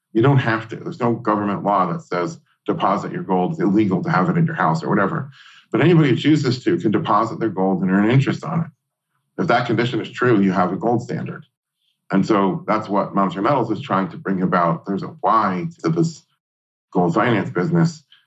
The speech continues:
And, um, the Gold Standard Institute was about education and outreach. And so I've, I've written quite a lot of material on the education and outreach side. I got involved in helping legislators here in Arizona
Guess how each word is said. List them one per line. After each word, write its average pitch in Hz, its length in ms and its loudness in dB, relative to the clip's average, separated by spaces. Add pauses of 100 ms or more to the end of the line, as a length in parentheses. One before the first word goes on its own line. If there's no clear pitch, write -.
(220)
And, 107 260 0
um, 98 440 0 (460)
the 110 60 -6
Gold 120 200 2
Standard 107 200 0
Institute 92 420 -2
was - 140 0
about 95 220 2
education 87 560 -4
and 82 100 -2
outreach. 165 680 -4 (560)
And 98 160 0
so 104 200 0
I've, 101 260 -2
I've 101 200 0
written 110 500 -2 (100)
quite 131 220 0
a 123 40 -2
lot 101 320 0
of 98 120 -10
material 98 680 -2 (500)
on 104 160 2
the 101 80 4
education 98 440 0
and 85 40 0
outreach 110 360 0
side. 95 520 -2 (500)
I 101 60 -6
got 110 240 0
involved 101 680 -2
in 95 480 4 (300)
helping 104 640 -2 (220)
legislators 101 840 0
here 104 160 -2
in 98 80 4
Arizona 98 800 0